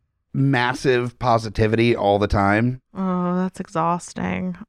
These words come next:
Speaker 2: I don't love that. Exactly. And I feel like if I, my therapist was like, "How's your husband?" And I was like, "He's great." She would be like, "I'm not gonna ask any other questions."
Speaker 1: Yeah,
Speaker 2: Like,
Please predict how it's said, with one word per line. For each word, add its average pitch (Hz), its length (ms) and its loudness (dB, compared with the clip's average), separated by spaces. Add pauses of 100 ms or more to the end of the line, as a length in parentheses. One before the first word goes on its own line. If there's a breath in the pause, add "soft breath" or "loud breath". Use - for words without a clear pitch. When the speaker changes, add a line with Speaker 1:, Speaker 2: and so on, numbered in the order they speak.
(160)
Speaker 2:
I 208 60 -6
don't 208 260 -2
love 180 340 0
that. 180 580 -2
Exactly. 185 720 -4 (300 loud breath)
And 233 100 2
I 285 80 2
feel 277 120 -2
like 285 140 -2
if 240 100 -6
I, 196 260 0
my 190 280 2
therapist 180 480 2
was 180 140 -2
like, 180 140 2
"How's 285 220 0
your 302 140 2
husband?" 262 380 2
And 180 80 2
I 190 40 6
was 196 100 2
like, 214 160 0
"He's 302 320 2
great." 214 1000 4
She - 120 0
would 190 80 2
be 180 80 4
like, 165 140 4
"I'm 170 120 0
not - 180 -2
gonna 90 100 -4
ask - 240 -4
any - 140 -4
other - 160 -2
questions." 143 400 0
Speaker 1:
Yeah, 110 160 4
Speaker 2:
Like, - 100 4